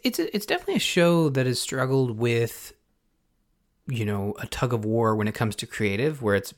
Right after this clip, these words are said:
really been a lot of things. And I think that's where there's a benefit in that Fear the Walking Dead is not, it's not tied to existing comics. And when it brings characters from the comics over, those characters are now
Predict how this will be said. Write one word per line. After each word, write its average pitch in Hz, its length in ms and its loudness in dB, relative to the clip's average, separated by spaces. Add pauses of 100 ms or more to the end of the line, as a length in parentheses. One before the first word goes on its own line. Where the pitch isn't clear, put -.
really 156 280 2
been 123 160 2
a 107 80 4
lot 101 280 4
of 139 100 -2
things. 175 480 -2 (540)
And 127 120 2
I 123 80 4
think 151 180 0
that's 180 300 0
where 143 400 6
there's 123 240 0
a 117 40 2
benefit 117 460 0
in 113 140 -2
that 110 180 -2
Fear 139 220 0
the 160 60 -2
Walking 135 300 2
Dead 117 160 2
is 107 140 -2
not, 110 260 0 (540)
it's - 220 -4
not 156 260 2
tied 135 500 2
to 123 140 -2
existing 110 720 -2 (340)
comics. 120 600 0
And 123 160 0
when 135 100 4
it 127 160 -2
brings 170 380 4
characters 113 760 0
from 123 360 2
the 113 80 -2
comics 123 520 -2
over, 117 520 -2 (280)
those 143 220 4
characters 139 500 2
are 117 120 4
now 117 540 2